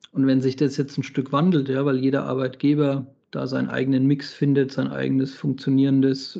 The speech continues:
Remote, ähm, Präsenz-, Kombi, ähm, Angebot,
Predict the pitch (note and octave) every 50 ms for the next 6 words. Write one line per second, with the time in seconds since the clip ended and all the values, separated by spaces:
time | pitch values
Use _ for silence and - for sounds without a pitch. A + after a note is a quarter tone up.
0 | - D3+ C3 C3 C3 C3+ C3+ C3+ C3+ C3+ C3+ C3 - - - - C3+ C3 C3 C3
1 | C3 C3 B2+ - - - C3+ C#3 - - C3 C3+ C#3+ C#3 - - - - - -
2 | - - - - - - - - _ - - D#3+ D#3 D#3 D3+ D#3+ D#3+ D#3+ D#3 C#3+
3 | - - D3+ C#3+ C#3+ C#3+ D3 - - D3 D3+ D3+ D3 D3+ D#3 D#3 E3 E3 D#3+ -